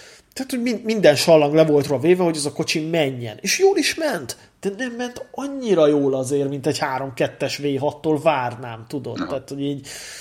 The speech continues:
Speaker 1: jó, megy, megy, de a dízelem jobban megy, tudod? És akkor így, öh, igen.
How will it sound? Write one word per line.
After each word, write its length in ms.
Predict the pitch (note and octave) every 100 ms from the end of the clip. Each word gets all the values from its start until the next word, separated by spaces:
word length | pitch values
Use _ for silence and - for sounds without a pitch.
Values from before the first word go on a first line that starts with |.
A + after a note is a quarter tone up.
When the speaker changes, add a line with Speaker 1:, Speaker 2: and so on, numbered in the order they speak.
| - - - - - - - -
Speaker 1:
jó, 260 | B3 F3+ D3+
megy, 420 | F3+ G3 F#3 D#3
megy, 320 | E3+ E3+ E3
de 140 | D3 D#3+
a 40 |
dízelem 520 | D3 F3+ D3 D3 C#3+
jobban 460 | D3 C#3 A#2+ C#3 -
megy, 200 | F3+ -
tudod? 300 | - F3+ G3+ F#3+
És 80 | D#3
akkor 240 | F3+ G#3
így, 180 | A3 G#3 A#3
öh, 240 | G#3+ G#3+ F3+ B2+ G#2 - - - - - F3 D#3+ C#3 -
igen. 340 | F#3+ D3+ B2+